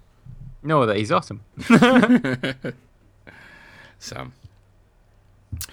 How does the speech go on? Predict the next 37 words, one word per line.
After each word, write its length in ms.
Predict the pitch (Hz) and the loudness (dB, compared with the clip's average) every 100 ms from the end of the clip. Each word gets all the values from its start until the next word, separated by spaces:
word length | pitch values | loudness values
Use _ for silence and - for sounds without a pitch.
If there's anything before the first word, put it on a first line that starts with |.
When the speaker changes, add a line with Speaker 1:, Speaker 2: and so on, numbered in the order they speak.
| - - - - | -20 -20 -16 2
Speaker 2:
All 100 | 127 | 8
right, 260 | 123 117 117 | 10 10 8
what 160 | 135 | 6
else 200 | 135 104 | 8 6
you 60 | 104 | 4
got 200 | 101 95 | 2 2
for 100 | 101 | -2
news, 280 | 95 90 90 | -2 -4 -4
Andy? 360 | 92 90 85 - - - _ _ _ - | -4 -4 -8 -14 -20 -20 _ _ _ -4
Speaker 1:
Okay, 340 | 175 170 170 | 2 2 2
um, 400 | 135 135 123 113 - - - | 0 -2 -6 -10 -12 -18 -4
one 220 | 127 135 | 0 2
other 140 | 127 | 2
piece 200 | 127 120 | 0 -4
of 60 | 120 | -6
news. 580 | 117 117 117 113 - - _ 113 | -2 0 0 -2 -6 -10 _ 2
Um, 600 | 113 110 110 107 104 - | 4 4 0 -2 -4 0
does 260 | 143 147 139 | 4 4 4
look 580 | 120 120 143 160 - - | 0 4 4 4 -4 -2
as 180 | - 113 | 0 2
if 320 | 117 113 - - - | 2 2 -4 -20 -4
Captain 420 | 131 123 - 123 | 0 0 -2 -2
Marvel 440 | 113 113 117 123 | 4 6 6 4
has 300 | 110 107 101 | 0 -2 -2
found 420 | - - 107 101 101 | -6 -2 -2 -2 -4
its 160 | - | -4
director. 540 | - 104 110 - 160 170 - - | -2 2 2 2 -2 -2 -8 -2
Again, 460 | 117 123 120 120 117 | 2 6 6 4 4
not 160 | 110 | 4
officially 400 | 107 135 139 139 | 4 2 2 2
announced 320 | 120 117 113 | 2 0 0
yet, 300 | 120 123 - | 0 0 0
but 100 | 120 | 2
it 160 | 110 - | 2 4
is 280 | 120 117 120 - | 4 4 -2 -6
looking 680 | 104 117 - 123 120 117 | 0 0 0 0 2 2
like, 560 | 107 107 104 104 - | 4 6 6 2 -6